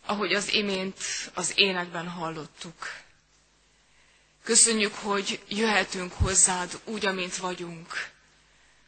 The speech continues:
annak a bizonyosságával, hogy nem taszítasz el magadtól minket.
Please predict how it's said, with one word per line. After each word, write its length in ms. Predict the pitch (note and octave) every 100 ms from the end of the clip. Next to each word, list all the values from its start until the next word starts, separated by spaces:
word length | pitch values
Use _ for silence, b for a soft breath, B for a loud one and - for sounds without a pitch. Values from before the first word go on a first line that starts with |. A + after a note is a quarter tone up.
| _
annak 340 | A3 A#3 G#3 G3+
a 100 | F3+
bizonyosságával, 1500 | G#3+ G3+ F#3 F3+ F#3 - F3 E3+ F3 E3 E3+ E3 D#3+ F3+ - - _ - _ _ _
hogy 160 | E3 F3
nem 260 | G3+ F3+
taszítasz 680 | F3 F3 - E3+ D#3 E3 -
el 120 | E3
magadtól 560 | D#3+ E3 D#3+ F3 F3 D#3+
minket. 720 | C#3+ D#3 - E3+ - -